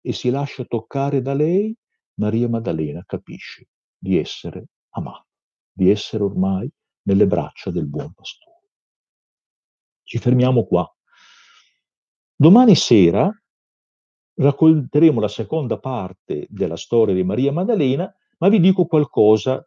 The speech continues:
ecco, perché questo unguento profumatissimo, purtroppo non, attraverso, <laughs> attraverso il, lo schermo non posso farvi sentire l'odore, ma io normalmente con questo unguento che prendo in Terra Santa,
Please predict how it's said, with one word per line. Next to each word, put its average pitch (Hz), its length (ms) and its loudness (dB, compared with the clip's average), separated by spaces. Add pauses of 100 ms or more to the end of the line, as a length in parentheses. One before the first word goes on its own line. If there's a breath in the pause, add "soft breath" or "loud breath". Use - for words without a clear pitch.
(120)
ecco, 110 320 -2
perché 120 480 -2 (120)
questo 113 720 0 (120)
unguento 113 840 0
profumatissimo, 117 800 -4
purtroppo 135 560 -6
non, 80 160 -6 (280)
attraverso, - 760 -10
<laughs> 156 460 -16
attraverso 98 640 0
il, 87 420 -4 (320)
lo 92 120 -6
schermo 104 500 0
non 82 160 -4
posso 95 320 -4
farvi 85 340 -8
sentire 82 500 -8
l'odore, 143 500 -4
ma 175 100 -4
io 190 160 0
normalmente 131 840 -2
con 104 200 -4
questo 127 320 -2
unguento 113 400 -2
che - 160 -2
prendo 110 600 0
in 92 300 -2 (240)
Terra 82 240 -2
Santa, 67 600 -10